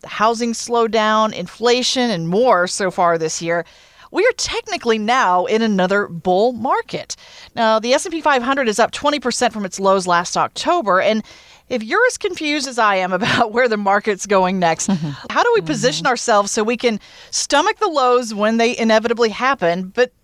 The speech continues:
Speaker 1: still enjoy the gains like this when they also happen?
Speaker 2: It starts with a plan, right? Because if we have an action plan in place, knowing that there is going to be volatility over time, not every year when you have your retirement years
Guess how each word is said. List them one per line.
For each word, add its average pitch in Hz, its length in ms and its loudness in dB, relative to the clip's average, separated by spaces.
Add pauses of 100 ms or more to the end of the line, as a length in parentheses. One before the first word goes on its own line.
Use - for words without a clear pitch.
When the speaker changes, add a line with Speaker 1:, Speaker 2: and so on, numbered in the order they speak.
Speaker 1:
still - 280 -2 (100)
enjoy 311 240 0
the 285 80 -4
gains 277 240 0
like 254 180 0
this 381 260 -4 (140)
when 214 360 -2
they 294 180 0
also 160 320 0
happen? 139 440 -6 (400)
Speaker 2:
It 214 140 0
starts - 340 -2
with 269 140 0
a 233 60 0
plan, 131 580 0
right? 170 240 2
Because 185 300 0
if 170 180 -2
we 233 180 2
have 247 220 2
an 214 220 2
action 180 600 2
plan 165 540 2
in 151 200 2
place, 151 580 0
knowing 180 520 2
that 160 200 0
there 180 140 2
is 208 260 2
going 190 240 2
to - 80 -6
be 180 100 2
volatility 151 600 2
over 139 160 2
time, 135 260 2
not 165 240 2
every 202 320 0
year 175 220 2
when 160 160 0
you 165 200 -6
have 170 220 2
your 156 100 2
retirement 190 600 0
years 160 480 2